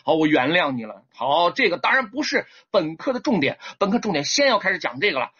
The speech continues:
你刚才不是说好要讲害不嘿不了吗？那你把嘿不拿出来，你这嘿不跟 give 有啥关系？这是老外的呵，呵歌部分啊，大家看啊，呵歌部分。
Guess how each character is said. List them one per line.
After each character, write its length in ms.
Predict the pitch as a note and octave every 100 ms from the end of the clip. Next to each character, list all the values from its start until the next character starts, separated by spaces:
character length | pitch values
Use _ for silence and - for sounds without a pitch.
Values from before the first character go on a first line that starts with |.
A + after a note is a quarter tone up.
| -
你 200 | C4 B3+
刚 140 | B3+ D4
才 80 |
不 100 | C#4
是 60 | C#4
说 100 | D4
好 100 | A3
要 100 | B3+
讲 140 | -
害 180 | - G3
不 80 | F#3+
嘿 160 | G3+ D3+
不 180 | E3+
了 80 | F3+
吗？ 200 | B2+ G#2+ _
那 120 | A3+
你 100 | B3
把 80 | F#3+
嘿 200 | - A3+
不 120 | G#3+
拿 140 | F#3+
出 100 | G#3
来， 140 | G#3 D#3+ _ _
你 120 | - C#4
这 120 | D#4
嘿 140 | D4
不 140 | B3 C4
跟 160 | D4+
give 280 | D4 C4 C4+
有 60 | B3
啥 160 | E3
关 180 | D3+ D#3+
系？ 180 | D3+ - _ _ _ - _
这 100 | -
是 140 | A#2
老 180 | B2 A2+
外 180 | A2+ C3+
的 140 | A2 - - - _ _
呵， 460 | - - G#3+ A3
呵 20 | G#3+
歌 320 | - A3 A3
部 180 | E3+ C#3
分 160 | D#3
啊， 180 | E3+ A#2+
大 80 | C3+
家 80 | C#3+
看 120 | C#3+
啊， 220 | C#3 D#3 - _ _ _ _
呵 340 | - F#3 F3+
歌 200 | D3 E3+
部 180 | D3 A#2
分。 260 | G#2+ G#2+